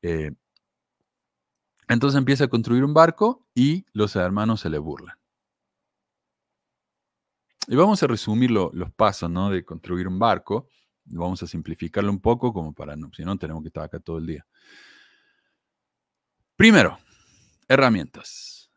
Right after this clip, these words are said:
Y Nefi en realidad tiene un problema muy grande acá. El Señor le muestra dónde hay mineral de, de hierro,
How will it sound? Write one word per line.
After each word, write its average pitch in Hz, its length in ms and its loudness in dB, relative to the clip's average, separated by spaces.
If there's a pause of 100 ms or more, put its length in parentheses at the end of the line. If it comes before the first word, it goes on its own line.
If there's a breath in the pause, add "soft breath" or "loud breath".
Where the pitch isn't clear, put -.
(160)
Y 131 100 4
Nefi 208 240 2
en 170 80 0
realidad 143 300 0
tiene 139 200 -2
un 123 100 -4
problema 101 420 0
muy 104 200 2
grande 101 280 0
acá. 65 280 -12 (260)
El 101 120 -4
Señor 131 280 2
le 147 60 2
muestra 139 320 0
dónde 120 280 0
hay 120 80 -2
mineral 104 420 -4
de, 73 280 -10
de 80 140 -10
hierro, 117 580 0